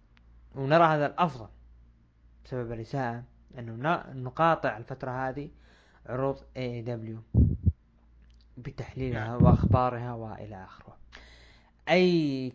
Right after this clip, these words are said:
Speaker 1: كلمة يا أبو عوف؟
Speaker 2: أبد ما قصرت يا الباريستا، كفيت ووفيت.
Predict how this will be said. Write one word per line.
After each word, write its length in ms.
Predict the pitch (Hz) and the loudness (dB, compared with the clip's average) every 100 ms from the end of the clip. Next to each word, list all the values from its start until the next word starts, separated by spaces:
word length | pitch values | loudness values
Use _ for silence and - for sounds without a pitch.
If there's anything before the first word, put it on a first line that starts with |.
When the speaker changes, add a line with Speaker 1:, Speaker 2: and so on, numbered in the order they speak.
| - | -2
Speaker 1:
كلمة 260 | 156 147 | -2 0
يا 120 | 127 120 | -2 -2
أبو 160 | 120 | -4
عوف؟ 260 | 107 135 165 - _ _ _ - - - - - _ _ _ _ - _ - - _ _ _ _ _ - | -4 -6 -8 -16 _ _ _ -20 -20 -20 -20 -20 _ _ _ _ -20 _ -20 -20 _ _ _ _ _ -12
Speaker 2:
أبد 240 | 156 202 _ _ | -10 -12 _ _
ما 120 | 147 139 | -18 -18
قصرت 440 | 139 - 139 123 | -20 -16 -16 -14
يا 60 | 127 | -16
الباريستا، 520 | 120 135 - _ 147 | -10 -12 -12 _ -16
كفيت 540 | - - _ 131 - | -14 -20 _ -14 -14
ووفيت. 500 | - _ _ _ _ | -20 _ _ _ _